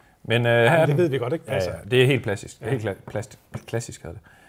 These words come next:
Speaker 1: det. Øh, her har vi min, øh, tretten Pro Max, øhm, som er bare stor, og den er edderbank med tung.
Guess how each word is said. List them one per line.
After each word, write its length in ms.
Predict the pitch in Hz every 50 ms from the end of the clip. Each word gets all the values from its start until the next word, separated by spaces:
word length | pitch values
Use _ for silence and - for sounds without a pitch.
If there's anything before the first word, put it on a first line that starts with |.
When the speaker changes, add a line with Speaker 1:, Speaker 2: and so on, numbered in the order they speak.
| _ _ -
Speaker 1:
det. 80 | - 123
Øh, 240 | 120 120 117 117 127
her 100 | 151 143
har 140 | 156 151 139
vi 140 | 135 123
min, 280 | 113 113 113 110 107 110
øh, 440 | 104 101 98 98 98 98 95 95 98
tretten 340 | - - 139 139 143 123 104
Pro 140 | - - 120
Max, 360 | 117 113 139 - - - - _ _ _ _ _ _ _ _ _ _ _ - - 147 143 139 135
øhm, 1120 | 127 127 120 120 120 113 113 113 110 113 110 110 110 110 107 107 104 101 98 95 98 104 107
som 200 | 117 143 135 143 139
er 120 | 143 139
bare 180 | 123 147 147 143
stor, 340 | - 156 143 120 104 113 -
og 140 | - - 123
den 80 | 123 120
er 60 | 117 -
edderbank 340 | 151 143 117 - 107 110 110
med 80 | 120 -
tung. 200 | 127 120 120